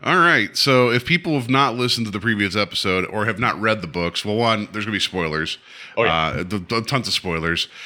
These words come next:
Speaker 1: Two, go back and listen to that episode 'cause we inadvertently kinda did the thing that I know we don't normally do, but we went kinda step by step through things, which I enjoyed. And I kinda feel like this is what we're gonna, doing again, too, in terms of the story being told. And so it's gonna spoil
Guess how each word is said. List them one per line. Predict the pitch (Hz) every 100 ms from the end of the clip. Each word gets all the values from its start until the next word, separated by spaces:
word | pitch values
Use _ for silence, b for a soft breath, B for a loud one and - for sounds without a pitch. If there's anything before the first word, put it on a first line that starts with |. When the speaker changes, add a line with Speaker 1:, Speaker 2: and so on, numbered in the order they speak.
| B B
Speaker 1:
Two, | - 170
go | 139 147
back | 135 131
and | 123
listen | 117
to | 110
that |
episode | 110 120
'cause | 101
we | 117 139
inadvertently | 156 143 143 123 120
kinda | 147 113
did | 107 107
the | 110
thing | 117 113
that | 107 107
I |
know | 107
we | 120
don't | 117 113
normally | 117 120 127
do, | 131
but | 113
we | 117
went | 117
kinda | 117
step | 107 120 -
by | 104
step | - 113
through | - 135
things, | 151 139
which | 131
I | 135
enjoyed. | 135 123 151 110 104 - B B B
And | - 110
I |
kinda | 131 127
feel | 123 123
like | 110 101 -
this | 98
is | -
what | 104
we're | 90 95
gonna, | 90
doing | 85 90
again, | 90 85 85
too, | 82 95 85
in | 82
terms | 92 82
of | 82
the | -
story | - 90 85
being | 71 67
told. | - 90 73 - B B B B B
And | 131 117
so | 117 139
it's |
gonna | 185 165
spoil | - - 135 117 107